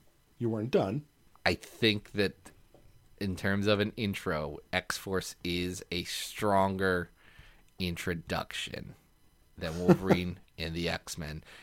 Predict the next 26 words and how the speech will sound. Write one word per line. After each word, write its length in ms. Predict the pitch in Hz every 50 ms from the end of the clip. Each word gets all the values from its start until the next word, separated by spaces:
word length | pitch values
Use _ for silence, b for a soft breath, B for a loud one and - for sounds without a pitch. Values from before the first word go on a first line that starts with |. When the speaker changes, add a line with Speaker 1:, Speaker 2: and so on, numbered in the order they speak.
| b b
Speaker 2:
And 140 | b 104 101
that 180 | 107 110 98 104
may 200 | 98 95 98 104
be 160 | 101 113 113
because 440 | 101 107 95 - 101 95 95 92 101 -
I 180 | 85 90 92 87
have 240 | 87 95 92 90
a 80 | 92 92
weirdly 560 | 90 - - 98 92 92 92 87 - 110 98
low 240 | 92 92 90 90 90
tolerance 680 | - - - 85 85 85 95 95 95 98 95 95 - -
for 420 | - - - - 95 90 87 85
Jason 440 | 85 - - 85 85 82 - 85 -
Aaron 340 | 73 78 82 87 95 98 101
nonsense, 640 | 104 101 107 110 107 - 123 117 120 123 - - B B B B
and 100 | B 104
I 20 | 107
have 120 | 104 92
a 60 | 101
very 320 | 90 85 101 101 101 101 92
high 360 | - - - - 95 95 95
tolerance 460 | 92 - 95 87 82 85 87 87 85 -
for 100 | - 87
Fabian 380 | - 90 87 82 87 87 85
Nicieza 480 | 85 80 - 90 82 80 82 - 90 80
nonsense. 680 | 80 82 71 76 80 - - 71 67 64 - - -